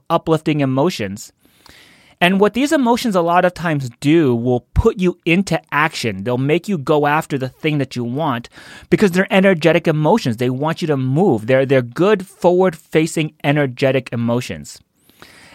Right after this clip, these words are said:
And they cause us to go after what it is that we really want, provided that those are the things we're excited about and motivated about and happy about.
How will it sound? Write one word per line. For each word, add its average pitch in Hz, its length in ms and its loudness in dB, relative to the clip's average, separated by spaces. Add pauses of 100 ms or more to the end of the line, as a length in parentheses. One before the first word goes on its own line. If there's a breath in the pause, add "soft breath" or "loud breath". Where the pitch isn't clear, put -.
And 147 140 4
they 143 100 4
cause 160 500 -2
us 135 320 -2 (360 soft breath)
to - 120 -8
go 131 300 2
after 135 440 0
what 120 380 0
it 170 240 -2
is 120 340 -2
that 120 140 -6
we 117 140 -4
really 117 400 -4
want, 117 580 -6
provided 190 480 2
that 127 320 -2
those 139 240 2
are 139 60 0
the 135 100 0
things 135 260 -2
we're 131 60 0
excited 180 360 2
about 107 340 -2
and 131 120 -4
motivated 123 520 0
about 101 320 -8
and 120 100 -10
happy 147 320 -4
about. 92 340 -14